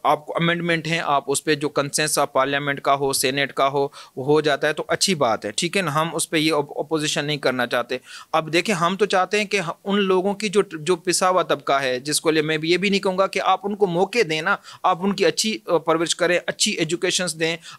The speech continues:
अच्छा माहौल प्रोवाइड करें, तो वो अच्छे बन सकते हैं। आपके साथ हर इदारे में, हर, अ, अ, सेक्टर में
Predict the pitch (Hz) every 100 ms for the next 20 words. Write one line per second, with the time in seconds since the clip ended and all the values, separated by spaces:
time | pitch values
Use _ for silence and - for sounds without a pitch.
0 | - 202 - 220 175 160 165 190 190 180
1 | 165 165 165 165 165 180 196 190 175 196
2 | 226 196 - 233 233 226 - - 143 202
3 | 220 220 214 - 160 117 - - - 180
4 | 196 226 220 220 220 170 202 226 214 190
5 | 190 196 214 220 180 196 214 185 185 -
6 | 180 170 165 156 190 - 202 196 214